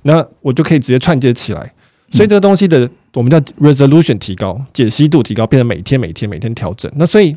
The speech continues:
Speaker 1: 如果是每天调整，银行就会比较放心贷给你多一点嘛，对不对？因为我可以随时收回来，
Speaker 2: 嗯。
Speaker 1: 我不是说拿了之后就再也不行了。
Speaker 2: 嗯。
Speaker 1: 那对我来说，我也可以去动态的调整这个事情。
Speaker 2: 嗯。
Speaker 1: 那所以这个是当金钱变成资讯的时候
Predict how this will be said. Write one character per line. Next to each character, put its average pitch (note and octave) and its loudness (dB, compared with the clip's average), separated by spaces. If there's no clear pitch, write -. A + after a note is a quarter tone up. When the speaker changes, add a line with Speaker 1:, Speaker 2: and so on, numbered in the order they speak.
Speaker 1:
如 F3 2
果 G#3 4
是 G3 -2
每 D#3 0
天 D#3 2
调 C#3 2
整， A2+ -2
银 C#3+ 2
行 C#3+ 4
就 D3 2
会 D3+ 4
比 B2+ -4
较 A2+ 0
放 A#2+ 0
心 B2+ -2
贷 C3 0
给 A2 -4
你 G2 -8
多 A#2+ 2
一 - 4
点 G2 -6
嘛， - -16
对 B2+ 0
不 B2 0
对？ G#2 0
因 B2+ 0
为 E3+ 4
我 C#3 0
可 C3+ 0
以 - 0
随 A2+ -2
时 - -6
收 B2 -2
回 G2+ -8
来， B2+ -14
Speaker 2:
嗯。 G2 -2
Speaker 1:
我 G#2 -8
不 C#3+ 4
是 D3+ 6
说 D#3 4
拿 C3 2
了 B2 4
之 C#3 4
后 C#3 6
就 C3 4
再 B2 0
也 G2 -4
不 A#2 -2
行 F2 -6
了。 D2+ -14
Speaker 2:
嗯。 F#2 -4
Speaker 1:
那 F3 2
对 F#3 4
我 F3 6
来 B2+ 4
说， D3+ 4
我 C#3+ 4
也 B2+ 4
可 B2+ 2
以 B2 2
去 A2+ -2
动 C#3+ 2
态 C3 4
的 A#2+ 4
调 G#2 -4
整 G#2 -6
这 G#2+ -12
个 G#2 -6
事 G#2 -8
情。 - -12
Speaker 2:
嗯。 G2+ -4
Speaker 1:
那 F3 0
所 G#3+ 2
以 G#3 2
这 F#3+ 2
个 F3 4
是 D3+ 0
当 D3+ 0
金 E3 2
钱 G#2+ -2
变 C3+ 0
成 G2+ -8
资 C3 -2
讯 C3 -4
的 F#2 -8
时 - -12
候 G2+ -10